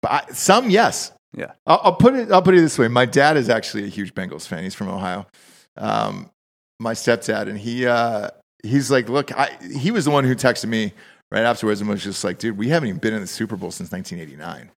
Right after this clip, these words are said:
Speaker 1: I was like, "Oh shit, it feels sooner than that," but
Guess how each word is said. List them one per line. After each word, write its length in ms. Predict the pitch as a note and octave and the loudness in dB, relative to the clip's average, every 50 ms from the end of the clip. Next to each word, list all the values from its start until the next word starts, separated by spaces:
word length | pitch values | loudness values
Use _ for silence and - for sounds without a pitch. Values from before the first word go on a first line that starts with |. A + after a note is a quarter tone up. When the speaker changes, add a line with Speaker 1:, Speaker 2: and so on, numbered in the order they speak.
| _ _ _ _ _ _ _ _ | _ _ _ _ _ _ _ _
Speaker 1:
I 40 | G2+ | -10
was 80 | G2 G2 | -10 -10
like, 140 | - - - | -10 -10 -10
"Oh 140 | - E3+ C#3+ | -10 -10 -8
shit, 380 | - - - - - C#3+ - - | -8 -8 -6 -4 -2 -2 -4 -4
it 80 | - | -8
feels 380 | - - A3+ B3+ B3 F3+ - - - _ _ _ _ _ _ _ _ _ _ | -8 -6 -4 -4 -4 -6 -10 -16 -20 _ _ _ _ _ _ _ _ _ _
sooner 400 | - - - F#3+ A3 A#3+ A#3 A#3+ | -12 -2 2 2 2 4 2 0
than 160 | B3 C4+ B3+ B3 | 0 -2 0 0
that," 320 | B3 C4 C4+ A3+ - - | 2 2 0 -2 -2 4
but 320 | B2+ B2+ B2 B2 - - | 4 4 4 4 -2 -16